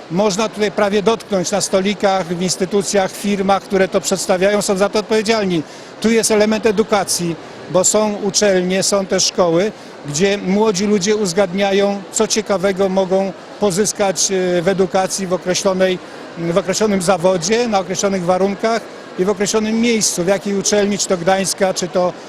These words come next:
czy to Gdyni, czy Koszalina, Słupska, czy Bydgoszczy.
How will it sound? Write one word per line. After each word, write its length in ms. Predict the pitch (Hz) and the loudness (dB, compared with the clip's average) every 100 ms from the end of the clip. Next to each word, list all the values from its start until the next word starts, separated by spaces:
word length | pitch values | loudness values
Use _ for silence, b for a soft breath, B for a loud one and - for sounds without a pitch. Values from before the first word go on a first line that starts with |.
| B | B
czy 120 | - 190 | -6 0
to 160 | 196 | 0
Gdyni, 540 | 165 180 196 196 202 196 | 0 2 2 2 0 0
czy 240 | 185 185 | -2 -2
Koszalina, 640 | 196 185 190 185 190 185 | 0 0 0 0 -2 -2
Słupska, 420 | - 180 - 196 | 0 -2 -2 -2
czy 120 | 180 185 | -2 -2
Bydgoszczy. 540 | 180 202 185 - | 0 0 0 -2